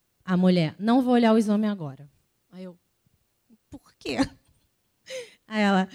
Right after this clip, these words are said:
"Não, eu vou primeiro fazer o exame."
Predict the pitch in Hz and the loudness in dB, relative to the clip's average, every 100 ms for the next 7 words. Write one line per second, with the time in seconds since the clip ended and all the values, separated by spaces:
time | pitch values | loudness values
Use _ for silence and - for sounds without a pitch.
0 | - _ _ _ _ - 311 311 302 302 | -16 _ _ _ _ -4 2 4 2 -2
1 | 294 294 294 294 - 262 254 262 180 139 | -4 0 0 0 -2 -2 0 0 -2 -10
2 | 139 | -14